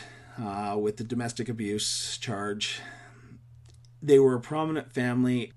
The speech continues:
so it's oftentimes when you're looking at the kids and you go, "Okay, am I doing them a service?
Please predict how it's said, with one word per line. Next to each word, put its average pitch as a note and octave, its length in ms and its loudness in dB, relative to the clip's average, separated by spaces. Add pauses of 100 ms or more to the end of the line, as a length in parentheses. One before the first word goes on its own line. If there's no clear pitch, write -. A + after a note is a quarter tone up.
(120)
so A2 380 -2
it's A2 220 -4 (440)
oftentimes A#2+ 1000 -2
when G#2+ 220 -4
you're G2+ 280 -4
looking G#2+ 420 -6
at G#2+ 140 -8
the G2+ 60 -10
kids G#2+ 300 -6
and G#2 80 -4
you G2 60 -8
go, G2 120 -4
"Okay, F#2+ 360 -8 (520)
am C#3+ 140 2
I D3+ 120 4
doing C#3+ 360 2
them G#2 220 -6
a A2+ 40 2
service? A2+ 600 2